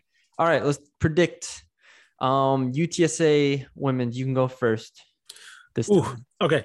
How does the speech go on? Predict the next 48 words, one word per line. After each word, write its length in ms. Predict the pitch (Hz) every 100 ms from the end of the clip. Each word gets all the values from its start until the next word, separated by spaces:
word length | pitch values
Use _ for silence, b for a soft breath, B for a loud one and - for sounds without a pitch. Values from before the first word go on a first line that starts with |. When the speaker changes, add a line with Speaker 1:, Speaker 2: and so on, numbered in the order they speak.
| _
Speaker 2:
so 440 | - 180 160 147 147
let's 260 | 165 143
put 100 | 185
it 80 | 175
this 180 | 160 -
way. 180 | 120 113 120
They 180 | 139
are 160 | 151 165
winning 300 | 180 196 202
a 40 | 185
game 340 | 139 123 151 _ -
'cause 140 | 131
they 100 | 127
did 140 | 131
not 180 | 143 160
win. 380 | 156 143 139 131 -
<laughs> 200 | 160 -
I 140 | 277
believe 180 | 160 165
they 80 | 160
went 160 | 151
oh 100 | 156
and 80 | 156
fourteen 360 | 160 160 170 131
last 240 | 113 110
year 120 | 131 113
in 60 |
conference. 420 | 113 110 165 180 -
So 120 | 139
Speaker 1:
Yes. 180 | - B B B _ 165 -
Speaker 2:
first 260 | 190 -
off, 220 | 160 143
yes, 180 | 170 139
they 120 | 170
are 100 | 139
winning 200 | 131 143
a 60 | 135
game. 160 | 139 - _ B B
Speaker 1:
There 120 | -
you 80 | -
go. 180 | 50 - - - -
Speaker 2:
I 140 | 175
think 420 | 135 - 156 180 202
I'm 180 | 196
gonna 200 | 185 185
go 260 | 160 156 156
with 160 | 151 139
about 380 | 139 131 -